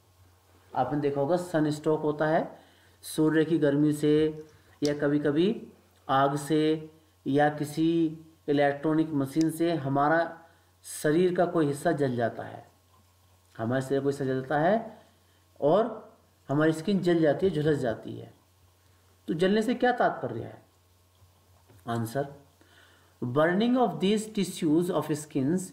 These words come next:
due to the touching of body with a burning or hot substance is called burn। जब हमारी body और इस, और skin किसी भी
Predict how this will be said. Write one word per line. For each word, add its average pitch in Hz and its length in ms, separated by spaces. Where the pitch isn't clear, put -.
due 147 320
to 208 200
the 202 180
touching 185 360
of 156 300
body 151 360
with 131 180
a 143 100
burning 143 380
or 147 140
hot 196 680
substance 156 600
is 131 140
called 123 220
burn। 123 280
जब 156 320
हमारी 135 380
body 143 540
और 165 200
इस, - 360
और 151 280
skin - 520
किसी 208 320
भी 175 500